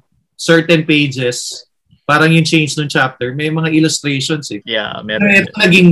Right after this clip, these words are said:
Speaker 1: puro text kasi na bumenta. How I wish na ano sana, may ganong
Speaker 2: Eh, ganun din tayo, no?
Speaker 1: Oo.
Speaker 2: Pero di ba parang sinubukan din nila kasi si Precious Pages published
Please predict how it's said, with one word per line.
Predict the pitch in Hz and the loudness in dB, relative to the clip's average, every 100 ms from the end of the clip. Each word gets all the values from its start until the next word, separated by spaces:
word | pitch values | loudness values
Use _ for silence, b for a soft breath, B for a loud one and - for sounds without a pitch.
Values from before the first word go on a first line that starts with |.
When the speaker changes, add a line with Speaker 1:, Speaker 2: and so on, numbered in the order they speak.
| 170 | 4
Speaker 1:
puro | - 160 165 175 | 2 4 4 4
text | 175 170 - - | 0 0 -2 -2
kasi | 147 175 151 | 0 0 0
na | 131 131 131 127 123 | 0 -2 -2 -4 -4
bumenta. | 135 139 127 117 120 117 - _ _ _ _ _ _ - | -4 -2 -2 -4 -6 -8 -10 _ _ _ _ _ _ 2
How | 160 | 4
I | 175 | 6
wish | 170 175 - - | 8 6 2 2
na | 165 160 | 2 4
ano | 151 160 | 2 2
sana, | 165 143 139 143 | 2 2 0 -2
may | 135 131 135 131 | -4 -4 -4 -6
ganong | 127 147 147 143 139 | -4 -4 -4 -6 -2
Speaker 2:
Eh, | 135 127 | -2 -2
ganun | 123 127 127 | -4 -6 -6
din | 120 117 | -8 -6
tayo, | 113 110 110 107 | -2 0 0 -2
no? | 208 156 - - - | -8 -8 -10 -12 -6
Speaker 1:
Oo. | 127 127 131 - _ _ _ _ _ _ _ _ _ _ _ | -2 -2 -4 -10 _ _ _ _ _ _ _ _ _ _ _
Speaker 2:
Pero | 240 277 | 2 2
di | 269 | 0
ba | 269 | 0
parang | 262 233 233 220 | 2 2 0 -4
sinubukan | 196 220 196 185 190 185 175 | -6 -4 0 2 2 0 -2
din | 175 165 | -2 -2
nila | 135 131 | 0 -2
kasi | 139 - | -4 -12
si | 147 156 147 143 135 127 120 101 _ _ | -12 -8 -6 -6 -8 -8 -12 -14 _ _
Precious | - 143 - 151 | -2 -2 -2 -8
Pages | - 139 131 139 135 | -4 -2 -2 -4 -8
published | - - 123 123 123 - | -6 -4 -4 -4 -8 -10